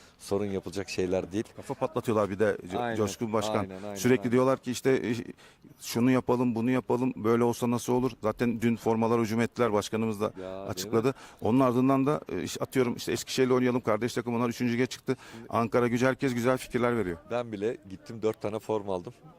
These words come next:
Speaker 2: Evet.
Speaker 1: Allah izin verirse yarın giymeye başlayacağım şimdi. Her
Speaker 2: Biz,
Speaker 1: gün
Speaker 2: biz
Speaker 1: birer
Speaker 2: alamadık.
Speaker 1: tane.
Speaker 2: Cumartesi sabah uçağa bindiğimiz
Speaker 1: Ya
Speaker 2: için
Speaker 1: işte,
Speaker 2: sabaha karşı
Speaker 1: ya
Speaker 2: cumartesi geldi.
Speaker 1: Bana da gönderdiler.
Speaker 2: Evet. İyi
Speaker 1: Geldi
Speaker 2: olmuş.
Speaker 1: forma. Nederland'ına ben
Speaker 2: Çekeriz,
Speaker 1: de giyeceğim.
Speaker 2: görürüz.
Speaker 1: Çok güzel yani
Speaker 2: Ben ellemek
Speaker 1: formalar.
Speaker 2: istiyorum, dokunmak istiyorum.
Speaker 1: Yani evet, çok güzel formalar.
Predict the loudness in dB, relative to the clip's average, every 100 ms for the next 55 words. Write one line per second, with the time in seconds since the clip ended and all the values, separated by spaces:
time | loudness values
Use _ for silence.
0 | -8 -6 -2 0 2 2 0 0 0 0
1 | 2 4 4 2 -2 2 2 4 2 -2
2 | -4 -4 -4 -2 4 4 2 -2 -4 2
3 | 2 4 4 2 4 4 4 4 4 4
4 | 6 4 4 2 0 0 -2 2 4 6
5 | 4 4 2 0 -2 -2 -4 -8 -10 -12
6 | -18 -8 0 2 4 4 4 2 0 2
7 | 4 2 4 2 2 -2 -18 -16 -18 -20
8 | -2 2 4 4 0 -2 -4 0 0 0
9 | -4 -4 -2 0 2 0 -2 -4 -6 -6
10 | -16 -16 -8 0 2 4 0 0 0 0
11 | 0 0 0 -2 0 0 2 0 0 0
12 | 2 4 4 2 2 0 -2 -4 -4 -4
13 | -4 0 2 2 2 4 4 2 -2 -16
14 | -2 -2 0 -2 -2 0 -4 -2 -4